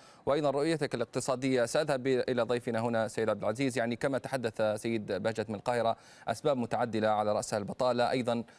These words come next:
تحدث على أن النمو الاقتصادي غير مرتبط حتى وإن كان بشكل متسارع بمحاربة، آه، الفقر داخل هذه البلدان.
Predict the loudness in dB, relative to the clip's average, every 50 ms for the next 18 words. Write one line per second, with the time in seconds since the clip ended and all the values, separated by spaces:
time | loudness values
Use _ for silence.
0 | -14 _ -6 -4 -2 -2 -2 -2 -2 -2 -2 -2 -2 -2 0 0 0 0 -2 -2
1 | -4 -2 -2 0 0 0 0 -2 -2 -4 -6 -10 -8 -4 -2 -2 -2 -2 -2 -2
2 | -4 -4 -8 _ -20 -20 -18 -6 -4 -2 -2 -2 -2 -4 -4 -4 -4 -4 -4 -2
3 | -2 -2 -2 -2 _ -12 -20 -20 _ _ _ -6 -4 -4 -4 -2 -2 -2 0 0
4 | 0 -2 -2 -2 -2 -2 -2 -2 -4 -6 -8 -6 -4 -4 -4 -2 -4 -6 -4 0
5 | 0 2 2 2 0 -2 -4 -2 -2 0 0 -2 -4 -6 -8 -8 -6 -4 -2 0
6 | 0 0 0 0 -2 -2 _ _ 0 0 0 -2 -4 -18 -20 -20 -20 -20 -8 _
7 | -2 0 0 0 -2 -4 -4 -4 -4 -4 -4 -6 -4 -2 -2 -2 -2 -4 -8 -6
8 | -6 -6 -6 -6 -6 -6 -6 -6 -4 -2 -2 -2 -2 -4